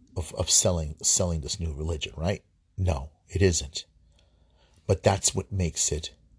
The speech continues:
more interesting. For some people, <laughs> I wanna hear more of this. I wanna hear more of this. I mean, think about it. It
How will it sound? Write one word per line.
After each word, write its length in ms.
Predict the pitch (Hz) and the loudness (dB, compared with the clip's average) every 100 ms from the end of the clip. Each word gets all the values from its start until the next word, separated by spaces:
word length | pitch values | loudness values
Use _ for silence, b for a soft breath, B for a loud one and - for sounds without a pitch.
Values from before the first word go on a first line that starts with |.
| _ _ _ _ _ _ - | _ _ _ _ _ _ -2
more 300 | 98 90 78 | 2 4 4
interesting. 680 | 92 92 - - - - - - - _ _ - b b b b - - - - - - - - - - - - - - - - - - | 2 0 -2 -2 -4 -8 -14 -20 -20 _ _ -20 b b b b -20 -20 -20 -20 -20 -20 -20 -20 -20 -20 -20 -20 -20 -20 -20 -20 -20 -20
For 140 | - 98 | -2 2
some 300 | - 107 127 | 4 4 2
people, 540 | 98 85 - 80 - - | 0 -2 -2 -4 -4 -16
<laughs> 140 | - - | -8 -4
I 320 | - - 110 | -4 -2 4
wanna 220 | 107 95 | 6 6
hear 200 | 85 90 | 4 2
more 240 | 78 78 78 | 2 -2 -4
of 120 | - | -8
this. 380 | 90 - - - - _ _ _ _ _ _ _ _ _ _ _ _ _ _ _ - | -4 0 0 -2 -14 _ _ _ _ _ _ _ _ _ _ _ _ _ _ _ 0
I 40 | 113 | 4
wanna 180 | 135 | 6
hear 140 | 160 175 | 6 4
more 220 | 170 202 | 2 2
of 80 | 113 | 2
this. 200 | 80 - | 0 0
I 40 | |
mean, 140 | 98 90 | 0 2
think 220 | 160 170 | 2 2
about 260 | 120 82 | 2 0
it. 120 | - B B B B - | -2 B B B B -2
It 140 | 104 | -2